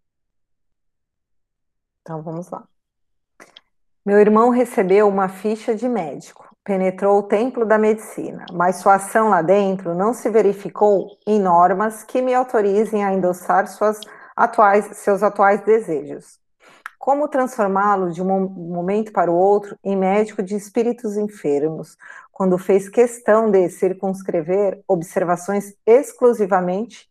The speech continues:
à esfera do corpo físico? Não nego sua capacidade de excelente fisiologista, mas o campo da vida é muito extenso." Aqui também fica claro que André ficou muito limitado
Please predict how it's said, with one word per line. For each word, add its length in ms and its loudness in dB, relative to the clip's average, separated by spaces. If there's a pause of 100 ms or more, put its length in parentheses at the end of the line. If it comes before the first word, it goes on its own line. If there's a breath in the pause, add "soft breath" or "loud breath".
(140)
à 100 2
esfera 400 -2
do 100 -6
corpo 260 -6
físico? 560 -4 (920 soft breath)
Não 180 0
nego 360 2
sua 200 0
capacidade 920 2
de 80 0
excelente 560 -2
fisiologista, 920 -2 (460 loud breath)
mas 240 -2
o 80 -4
campo 440 0
da 160 4
vida 480 -2
é 120 -2
muito 440 -4
extenso." 800 -16 (920 loud breath)
Aqui 280 -8
também 300 0
fica 260 -2
claro 400 4
que 140 -4
André 260 4
ficou 380 -2
muito 360 0
limitado 600 0